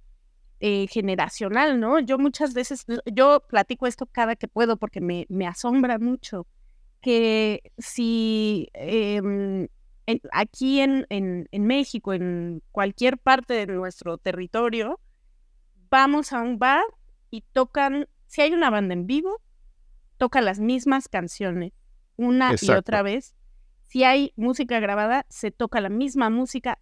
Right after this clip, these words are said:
Speaker 1: una y otra vez. Sobre todo
Speaker 2: Ajá.
Speaker 1: si, mm, em, si, digamos, nos, nos abocamos al contexto mexicano o latinoamericano,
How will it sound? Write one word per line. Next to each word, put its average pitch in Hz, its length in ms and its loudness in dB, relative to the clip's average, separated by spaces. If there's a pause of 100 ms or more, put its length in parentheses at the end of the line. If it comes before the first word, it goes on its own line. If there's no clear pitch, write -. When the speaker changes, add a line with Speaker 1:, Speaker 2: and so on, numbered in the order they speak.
Speaker 1:
una 240 380 0
y 208 100 2
otra 208 240 -2
vez. 240 320 -2 (460)
Sobre 226 260 2
todo 285 300 4
Speaker 2:
Ajá. 143 240 6
Speaker 1:
si, 214 440 -2
mm, 190 320 -2 (520)
em, 185 920 0
si, - 140 -4
digamos, 202 400 2
nos, 202 360 -4
nos 196 240 -2
abocamos 226 480 0
al - 140 -4
contexto 240 800 -4 (280)
mexicano 233 600 0
o 214 40 2
latinoamericano, 190 880 -2